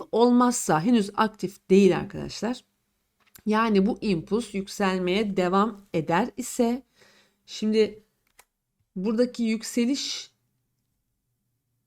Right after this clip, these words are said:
hareketinin ne dedik, e, en başta? Yüz yirmi yedi nokta iki seviyesine dokunmadığını söyledim.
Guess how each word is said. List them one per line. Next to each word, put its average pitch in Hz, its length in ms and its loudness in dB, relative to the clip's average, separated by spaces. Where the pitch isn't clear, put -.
hareketinin 226 1000 0
ne 233 160 2
dedik, 202 500 0
e, 180 100 -4
en 170 460 -2
başta? 226 580 -4
Yüz 202 280 -2
yirmi 240 280 0
yedi 262 200 0
nokta 254 280 -2
iki 277 240 -4
seviyesine 196 840 -2
dokunmadığını 190 680 0
söyledim. 147 500 -6